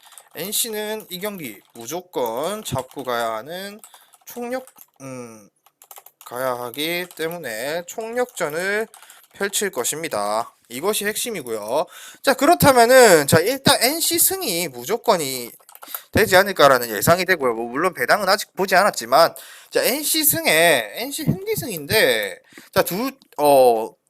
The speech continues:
과연, 어, 서준원이, 어, 일찌감치 무너지게 된다면 다득점까지 보셔도 될 것 같은데, 어, 그쵸. 일단 다득점 보는 게 맞죠. 근데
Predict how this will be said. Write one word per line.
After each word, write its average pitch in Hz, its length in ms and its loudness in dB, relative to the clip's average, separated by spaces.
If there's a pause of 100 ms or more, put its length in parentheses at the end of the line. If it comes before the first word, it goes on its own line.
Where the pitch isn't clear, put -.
(340)
과연, 254 480 6
어, 135 160 4
서준원이, 208 1000 -4
어, 117 280 -2
일찌감치 202 460 -8
무너지게 208 440 -8
된다면 190 260 -4
다득점까지 226 640 -4
보셔도 190 340 -8
될 180 140 -8
것 175 120 -2
같은데, 180 600 0 (1160)
어, 185 340 2 (140)
그쵸. 226 240 -2
일단 233 200 4
다득점 196 380 0
보는 220 220 -4
게 196 80 -2
맞죠. 139 640 0
근데 180 180 -4